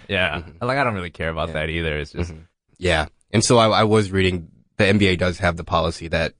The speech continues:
Speaker 2: that they should stand for the national anthem.
Speaker 1: Oh, that's weak.
Speaker 2: Yeah. But, I mean, like you, how, what you're saying with the N F L, the N B A players don't have an issue with voicing their opinion outside of,
Speaker 1: Yeah.
Speaker 2: you know, basketball.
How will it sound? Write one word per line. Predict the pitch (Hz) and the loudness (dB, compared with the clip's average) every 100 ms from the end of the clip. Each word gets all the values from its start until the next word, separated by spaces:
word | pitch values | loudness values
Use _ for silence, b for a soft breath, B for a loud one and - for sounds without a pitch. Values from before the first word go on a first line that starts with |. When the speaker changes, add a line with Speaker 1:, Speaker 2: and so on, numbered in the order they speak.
| - | -4
Speaker 2:
that | 85 - | -4 -2
they | 85 | -4
should | - 90 80 | 0 0 -2
stand | - - 85 87 87 | -4 -2 0 0 0
for | 90 | 0
the | |
national | 90 90 - 92 | 0 0 0 0
anthem. | 90 - - | 0 2 4
Speaker 1:
Oh, | |
that's | 214 - | 4 0
weak. | 165 269 392 - | 0 0 0 0
Speaker 2:
Yeah. | 95 90 85 - B - | 2 2 2 -4 B 4
But, | 175 151 _ _ _ - | 6 4 _ _ _ 0
I | 127 | 4
mean, | 123 113 101 - _ _ _ - | 4 2 -2 -8 _ _ _ 2
like | 131 123 | 2 4
you, | 117 - | 2 2
how, | 123 | 4
what | 113 | 4
you're | 113 | 4
saying | 104 113 98 | 4 2 2
with | 107 | 2
the | 101 | 2
N | 95 | 4
F | 101 | 4
L, | 95 95 - _ _ _ | 2 2 -4 _ _ _
the | 104 - - | 0 0 2
N | 123 | 2
B | 107 104 | 4 2
A | |
players | - 107 101 98 | 2 2 2 2
don't | 98 | 2
have | 104 95 | 4 2
an | 95 | 2
issue | 92 - 90 | 0 0 0
with | 90 | 0
voicing | - 90 - | 0 0 0
their | 87 82 | -2 -2
opinion | - 85 82 | -4 -6 -4
outside | 80 69 82 82 | -4 -2 -2 -2
of, | 82 80 - | -4 -10 -2
Speaker 1:
Yeah. | 104 85 78 | 0 0 -4
Speaker 2:
you | - 85 | -8 -6
know, | |
basketball. | 82 85 - 62 - | -2 -2 -2 -12 -20